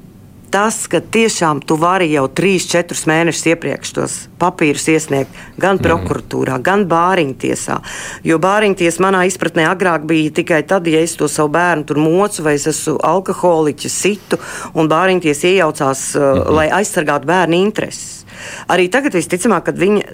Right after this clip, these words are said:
Speaker 1: tiek piesaistīti, lai aizsargātu Roberta intereses, ja? Bet, uh,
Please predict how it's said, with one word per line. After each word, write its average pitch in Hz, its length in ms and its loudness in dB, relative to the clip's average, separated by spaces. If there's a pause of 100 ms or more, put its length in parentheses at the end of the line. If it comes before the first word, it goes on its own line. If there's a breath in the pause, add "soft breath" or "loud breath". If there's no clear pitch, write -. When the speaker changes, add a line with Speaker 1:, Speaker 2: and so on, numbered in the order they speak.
(120)
Speaker 1:
tiek 175 340 0
piesaistīti, 180 640 0
lai 151 140 2
aizsargātu 170 640 0
Roberta 151 440 -2
intereses, - 800 -4
ja? 151 280 0 (680 loud breath)
Bet, 165 400 0 (240)
uh, 156 320 4